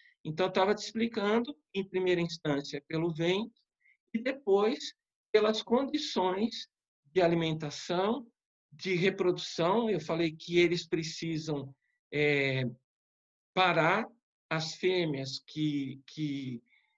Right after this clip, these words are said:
é, estão grávidas vão precisar colocar seus ovos na terra.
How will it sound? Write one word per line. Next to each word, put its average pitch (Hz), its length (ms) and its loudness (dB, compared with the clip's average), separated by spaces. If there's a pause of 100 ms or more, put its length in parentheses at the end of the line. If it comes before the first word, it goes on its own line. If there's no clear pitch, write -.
(140)
é, 131 500 -4 (460)
estão 143 600 -2 (460)
grávidas 135 1000 0
vão 165 220 0
precisar 147 400 -4
colocar 139 460 -4
seus 135 280 -8
ovos 135 300 -6
na 175 180 0 (100)
terra. 165 460 0